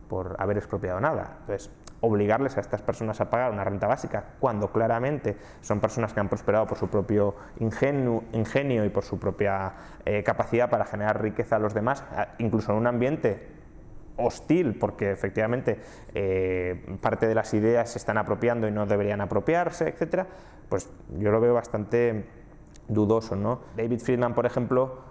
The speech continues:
pone el caso de, eh, para ver este tipo de paradojas que supondría una renta básica de ricos a pobres, como presumiendo que los ricos son los que expropiaron y los pobres son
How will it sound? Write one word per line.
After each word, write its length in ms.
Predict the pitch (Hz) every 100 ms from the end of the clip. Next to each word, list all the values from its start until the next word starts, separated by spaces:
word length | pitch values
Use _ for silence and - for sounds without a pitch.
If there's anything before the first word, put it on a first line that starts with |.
| -
pone 200 | 117 113
el 80 | 113
caso 340 | 113 - 123
de, 500 | 113 107 101 95 80 -
eh, 480 | 95 92 92 90 92 107 - - -
para 220 | - 98 95
ver 120 | 110
este 200 | - 107
tipo 240 | 113 107
de 60 | 107
paradojas 680 | 107 107 113 113 113 107 -
que 80 |
supondría 500 | 117 110 107 104 110
una 300 | 104 104 104
renta 300 | 101 107 104
básica 400 | 104 113 110 117
de 80 | 101
ricos 320 | 101 107 -
a 100 | 101
pobres, 240 | 113 113 107
como 220 | 104 98
presumiendo 560 | 98 98 95 107 107 107
que 80 |
los 260 | 101 104 -
ricos 320 | 107 107 104
son 220 | - 110
los 100 | 110
que 80 | -
expropiaron 420 | 107 104 95 113 104
y 20 |
los 180 | 95 -
pobres 280 | 101 104
son 180 | - 104